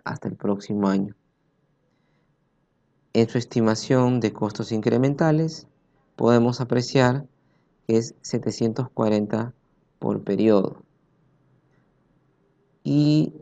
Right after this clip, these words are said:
en la misma fila donde apreciamos el total de costos incrementales, también apreciamos el valor de la inversión, los cuales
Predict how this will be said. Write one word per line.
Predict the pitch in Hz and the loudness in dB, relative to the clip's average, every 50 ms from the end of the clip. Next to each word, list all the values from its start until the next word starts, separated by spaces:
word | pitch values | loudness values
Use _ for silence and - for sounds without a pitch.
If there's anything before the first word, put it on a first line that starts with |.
| - - _ _ - - | -20 -20 _ _ -20 -8
en | - - 120 113 | -2 0 0 2
la | 107 107 110 | 2 2 2
misma | 120 135 143 143 151 147 | 2 2 2 4 2 0
fila | 143 - - 151 143 127 113 107 101 - - | 0 2 4 4 6 6 4 2 2 -2 -6
donde | - - 110 110 107 104 | -2 0 0 2 4 2
apreciamos | 98 - 101 101 101 - - 120 123 123 120 120 120 | 2 2 0 -2 0 0 0 0 2 2 0 0 0
el | 120 98 | -4 -4
total | 98 101 98 - 117 117 113 | -4 -4 0 2 2 4 4
de | 110 104 | 2 0
costos | - - 110 107 - - - - | 0 -2 -4 -4 -6 -10 -8 -6
incrementales, | 127 120 - 147 147 147 147 143 143 143 135 127 139 143 135 - - - - - - - _ _ _ _ | -6 -2 0 0 2 2 2 0 0 0 2 2 0 0 -2 -8 -16 -20 -20 -20 -20 -20 _ _ _ _
también | - 113 107 107 107 110 113 120 | -2 0 0 2 4 4 4 4
apreciamos | 123 127 127 139 135 139 135 - 143 127 123 120 120 131 139 - - - _ _ _ _ _ _ _ _ _ _ _ | 4 4 2 2 0 0 0 0 2 2 2 2 2 0 -2 -4 -10 -18 _ _ _ _ _ _ _ _ _ _ _
el | - 117 113 110 | 2 2 4 4
valor | 110 107 104 110 113 113 113 - - | 4 4 4 6 4 4 4 0 -4
de | - - 117 120 110 | -6 0 2 2 4
la | 110 110 | 4 4
inversión, | 107 107 104 101 104 104 101 - - 143 123 104 98 101 - _ _ _ _ _ _ _ _ _ _ _ _ _ _ _ _ _ _ _ _ _ _ _ _ _ _ _ _ _ _ _ _ _ _ _ _ _ _ _ _ _ _ _ _ _ _ _ _ _ _ _ _ _ _ _ _ _ _ _ _ _ _ _ _ _ _ _ - | 2 2 2 0 0 -2 -2 0 2 2 2 0 -4 -10 -16 _ _ _ _ _ _ _ _ _ _ _ _ _ _ _ _ _ _ _ _ _ _ _ _ _ _ _ _ _ _ _ _ _ _ _ _ _ _ _ _ _ _ _ _ _ _ _ _ _ _ _ _ _ _ _ _ _ _ _ _ _ _ _ _ _ _ _ 0
los | 117 120 123 123 | 2 2 2 2
cuales | - - 143 135 127 127 131 139 131 - | 4 6 6 6 6 6 2 0 -2 -6